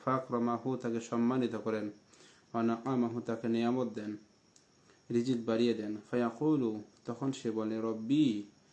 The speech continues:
এটা আমার প্রভুর আকরামান, আমাকে সম্মানিত করেছেন।" সুবহানাল্লাহ। আল্লাহ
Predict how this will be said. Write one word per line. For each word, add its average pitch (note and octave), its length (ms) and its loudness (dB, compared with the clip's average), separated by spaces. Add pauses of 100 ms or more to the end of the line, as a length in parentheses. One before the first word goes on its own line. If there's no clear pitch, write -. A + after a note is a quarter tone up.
(260)
এটা A2+ 160 0
আমার A2+ 180 2 (120)
প্রভুর A#2+ 420 0
আকরামান, A2 640 -4
আমাকে G#2+ 260 -4
সম্মানিত A2 480 -2
করেছেন।" G#2 480 -8 (840)
সুবহানাল্লাহ। A2 640 -4 (840)
আল্লাহ A#2 240 2